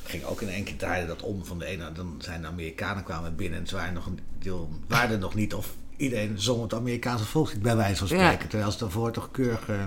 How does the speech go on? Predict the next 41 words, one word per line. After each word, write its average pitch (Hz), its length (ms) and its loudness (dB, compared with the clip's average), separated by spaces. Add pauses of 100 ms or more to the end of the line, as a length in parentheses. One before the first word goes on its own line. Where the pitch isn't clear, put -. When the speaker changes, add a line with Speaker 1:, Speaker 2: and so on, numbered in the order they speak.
Speaker 2:
Het 151 140 -2
zijn 202 200 2
gewoon 156 180 2
Speaker 1:
afgescheiden. 147 340 4
Speaker 2:
gigantische 143 340 2
opportunisten. 196 600 2
Speaker 1:
Ja, 147 220 6
maar 113 160 4
misschien 120 280 2
moet 120 100 0
je 107 60 0
het 95 100 -4
ook 90 120 -4
wel 90 100 -2
zijn 92 280 0
als - 140 -6
je - 60 -10
gewoon 80 180 2
niks 98 220 0
hebt, 110 240 -2
toch? 160 200 -4
Speaker 2:
Ja. 165 360 2 (560)
Nou 139 160 0
ja, 127 320 4
ik - 140 -4
vind 123 160 0
het 123 120 -2
een, 127 220 0
eh, 131 840 0
het 147 160 0
is 123 100 2
een 143 200 2
ongelooflijk 139 680 4
goede 160 260 6
manier 147 260 4
van 156 120 0
overleven. 175 600 4 (180)
Speaker 1:
Ja, 151 220 0
dat 90 200 -2
is 113 160 -2
het. - 180 -10